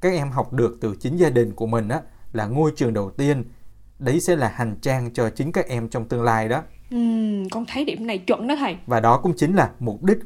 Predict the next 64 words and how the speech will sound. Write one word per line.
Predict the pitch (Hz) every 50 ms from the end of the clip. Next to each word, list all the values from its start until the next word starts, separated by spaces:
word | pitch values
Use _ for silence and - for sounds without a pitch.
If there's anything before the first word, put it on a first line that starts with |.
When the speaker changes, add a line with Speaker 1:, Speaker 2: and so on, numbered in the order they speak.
| -
Speaker 1:
của | - 135 120
một | 113 110 107
nền | 107 110 113 107 101
giáo | 107 143
dục | 165 143 139 120 127 - - -
dựa | 123 139 -
trên | 101 - 143 131 113 -
quan | 139 135 127
điểm | 120 104 - - -
Kitô | - 135 117 - 131
giáo | 123 117 117 127 160
về | 151 139
con | 117 - 123 123 127
người | 131 131 127 120 110
nữa. | 107 117 131 - 156 175 - -
Speaker 2:
Và | 294 285
mặc | 262 277 277 -
dù | 277 277 254
là | 247 240 226
nãy | 220 - 190 269
giờ | 294 302 254 220 240
thì | 240 233
chúng | 214 277 269 277
ta | - 294 269
có | 262 269 285
nói | 277 269 269 262 277 311 349
về | 339 294 233 180
trẻ | 180 - - - 202 190
em | - 294 302 311 311 311 311 285
và | 240 196
việc | - 202 202 208
gia | - 247 262
đình | 247 247 214 202
cần | 180 220 202 196 196
tạo | - 226 196 - -
ra | 196 226
môi | 240 247 269 269 269
trường | - - 262 233 214 202 196 202 196 185
cho | - 240 247
các | - 302 -
em | - - 254 254 254 254
lớn | 254 254 247 277
lên | 311 302 269 240
và | 196
phát | 185 254 285 - -
triển | 311 - 180 196 262
á, | 330 330 330 - - - - - _
thì | 240 214 - - _ _ _ _ -
thì | 269 254
trong | 247 - 269 262 254 247
Đô | 247 247
Cát | 247 277 294 294 -
có | - 226 240
số | - - 294 302 339 381
nào | 370 311 220 156 139
nói | 156 185 202 233 285 -
cụ | - 294 220 196 -
thể | - 196 175 180 220
hơn | 240 311 294 285 254 220
về | 196
điểm | 190 175 160 202
này | 240 220 202
không | - 220 226
thầy? | 220 202 147